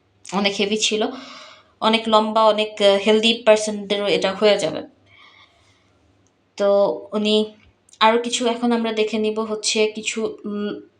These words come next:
ওপেন কোটি স্টাইলের সোয়েটার, যেগুলো হা-, পাতলা ছিল, মানে অল্প শীতে আপনাদের পরার মতন একটা, একটা জিনিস। এটা মানে ঢাকার শীত, ঢাকায় যেমন শীত পড়ে, হালকা পাতলা শীতে পরার জন্য এগুলো বেস্ট। এবং এগুলো অনেকেই, আহ, খুঁজে থাকেন যারা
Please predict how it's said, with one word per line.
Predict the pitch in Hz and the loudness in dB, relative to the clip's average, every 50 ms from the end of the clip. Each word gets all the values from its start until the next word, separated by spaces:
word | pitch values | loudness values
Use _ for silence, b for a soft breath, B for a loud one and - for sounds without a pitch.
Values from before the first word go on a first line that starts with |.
| _ _ - | _ _ 2
ওপেন | 233 247 254 247 262 262 254 247 | 2 2 4 2 0 0 0 0
কোটি | - 247 240 240 240 247 | 4 4 4 4 4 0
স্টাইলের | 240 - - 233 220 214 214 220 | -4 -2 2 4 4 4 2 -2
সোয়েটার, | 220 - - - 202 196 190 190 269 302 302 B B B B B B B B B _ | -6 -8 -6 -4 -4 0 0 0 0 0 -2 B B B B B B B B B _
যেগুলো | - 214 214 220 220 - - - - - _ | -4 -2 0 2 2 2 2 0 -6 -12 _
হা-, | - - 226 220 214 214 214 - | -4 2 4 4 4 4 4 2
পাতলা | 269 262 - 269 277 277 269 | 0 0 2 -4 -6 -4 -4
ছিল, | - - 233 208 208 302 - - - - 214 202 | -6 -6 -6 -4 -4 -4 -6 -6 -8 -10 -8 -6
মানে | 196 185 190 190 190 190 190 - b b b b b b b b b b _ _ _ _ _ _ _ _ _ _ _ _ _ _ _ | -4 -4 -2 -4 -4 -6 -8 -14 b b b b b b b b b b _ _ _ _ _ _ _ _ _ _ _ _ _ _ _
অল্প | - 262 269 269 269 294 | 2 2 2 2 0 -2
শীতে | 294 - 285 269 269 277 | -2 -2 -4 -4 -2 0
আপনাদের | 262 247 247 226 240 233 233 233 240 240 240 | 0 0 0 -2 -2 -2 2 2 2 2 2
পরার | 233 226 226 226 233 233 | 0 0 0 0 -2 -2
মতন | 226 220 220 226 220 220 214 214 - | -4 -4 -4 -4 -6 -6 -6 -6 -6
একটা, | 202 190 185 190 - 185 202 196 - - | -6 -6 -6 -6 -2 -2 0 0 -2 -4
একটা | - - 208 208 | -4 -6 -6 -6
জিনিস। | 202 208 202 208 220 214 | -6 -6 -6 -6 -6 -6
এটা | 220 214 - 196 196 190 | -6 -6 -4 -4 -4 -2
মানে | 190 196 190 196 | -4 -4 -4 -4
ঢাকার | 190 196 220 214 214 226 233 240 | -4 0 0 0 2 2 0 0
শীত, | - - 247 240 247 - - - | -2 -4 -6 -8 -10 -12 -6 -2
ঢাকায় | 208 214 208 214 226 226 | 0 0 2 2 0 0
যেমন | 214 220 214 220 220 | 2 0 -2 -2 -4
শীত | 220 - - 240 233 240 - | -4 -6 -6 -6 -8 -8 -4
পড়ে, | - 202 196 202 | -2 -2 -2 2
হালকা | 208 208 202 - 214 | 2 0 2 2 0
পাতলা | 208 214 208 214 214 208 | 0 0 -2 0 -2 -2
শীতে | 208 - - 208 196 - 196 196 196 B B B B B B B - | -2 -2 -6 -8 -8 -6 -4 -4 -4 B B B B B B B 0
পরার | 208 202 202 196 | 2 2 2 0
জন্য | 190 202 196 196 | -2 -4 -6 -8
এগুলো | 190 190 196 196 | -8 -8 -8 -8
বেস্ট। | 190 185 190 202 208 - - 202 | -2 0 0 2 2 0 -4 -6
এবং | 190 196 190 190 185 185 190 190 - - | -8 -6 -8 -8 -8 -6 -6 -6 -6 -6
এগুলো | 185 - 196 190 - | -8 -8 -8 -4 -2
অনেকেই, | - 202 202 214 214 - 233 226 220 220 214 - - | -2 -2 -2 -4 -4 -2 -2 -2 -2 -4 -6 -8 -8
আহ, | - 190 185 185 190 | -6 -4 -4 -4 -4
খুঁজে | 190 - 247 226 247 240 240 | -4 -4 0 2 2 2 2
থাকেন | 208 185 - 208 202 | 0 -4 -6 -8 -8
যারা | 196 196 190 190 185 180 185 - | -4 -4 -2 0 -2 -2 -4 -8